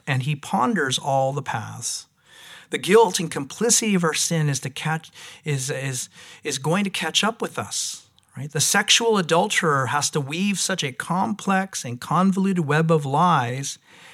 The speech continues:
he is going to get himself caught in it. That's the implication here, right? Verse twenty-two, "The iniquities of the wicked ensnare him, and he's held fast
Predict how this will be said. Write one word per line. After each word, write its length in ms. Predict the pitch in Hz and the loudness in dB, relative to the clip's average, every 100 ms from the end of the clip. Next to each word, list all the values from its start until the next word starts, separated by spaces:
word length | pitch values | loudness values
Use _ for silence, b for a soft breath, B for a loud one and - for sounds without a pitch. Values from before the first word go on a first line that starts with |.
| B | B
he 280 | - 180 202 | -4 0 2
is 140 | 196 | 2
going 260 | - 156 160 | 0 0 0
to 80 | 160 | -2
get 180 | 139 135 | -4 -4
himself 500 | 143 - 123 127 - | -2 -2 -4 -8 -10
caught 380 | - 127 123 - | -6 -6 -6 -8
in 160 | 123 113 | -8 -8
it. 160 | 98 - | -10 -8
That's 260 | 127 160 | -6 -4
the 140 | - 180 _ _ | -4 -8 _ _
implication 760 | 151 143 147 - 170 - - 151 | -8 -6 -8 -6 -4 -2 0 -2
here, 380 | 117 104 120 _ _ b b b b b | -4 -8 -12 _ _ b b b b b
right? 180 | 135 135 | -6 -4
Verse 180 | 135 147 | -2 -2
twenty-two, 420 | - 165 160 220 | -2 -2 0 0
"The 200 | 170 127 | 0 0
iniquities 560 | 123 131 165 196 190 170 | 0 0 0 2 2 4
of 80 | 165 | 2
the 60 | 165 | 2
wicked 280 | 214 151 | 0 -4
ensnare 500 | 127 127 - - - | -4 -4 -4 -2 -2
him, 180 | 147 127 | -2 -2
and 100 | 120 | -2
he's 240 | 127 139 - | -2 -4 -2
held 240 | 156 180 | -2 -2
fast 560 | - 254 151 143 - | -2 0 2 0 -4